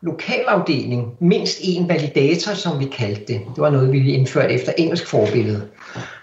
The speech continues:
Øhm, som løbende gik alt igennem, øh, at, at der var indtastet af mere besværlige arter netop i deres, øh, kvadrater, og havde, øh, lov til at, at forkaste det. Man kunne altid diskutere lidt, og den, der havde indtastet, havde også mulighed for, så at sige, at anke det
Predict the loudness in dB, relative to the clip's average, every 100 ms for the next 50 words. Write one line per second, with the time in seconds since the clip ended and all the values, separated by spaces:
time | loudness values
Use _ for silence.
0 | 0 4 6 6 4 -2 -6 0 2 2
1 | 0 4 4 4 2 2 0 -2 -6 -4
2 | 0 -2 -2 -2 -2 -2 -6 -6 -12 _
3 | -8 -4 -2 -2 0 0 -2 0 0 2
4 | 0 -4 0 0 0 -4 -2 2 4 4
5 | 4 2 -4 _ _ _ _ _ _ _
6 | -4 -2 2 2 4 4 4 2 -2 -4
7 | -4 -4 -6 -8 -8 -4 -2 -4 -4 -4
8 | -2 -4 -6 -4 2 2 2 2 2 2
9 | 2 2 2 2 4 2 2 0 2 4
10 | 2 2 -2 -6 -4 -2 -2 0 2 2
11 | 0 -2 -4 -4 -4 -2 0 0 2 4
12 | 4 2 -2 -16 -10 -6 0 0 2 2
13 | 4 2 2 -2 0 2 4 2 0 2
14 | 2 4 2 0 -2 -6 -6 -6 -4 -2
15 | 0 2 2 0 0 2 2 -2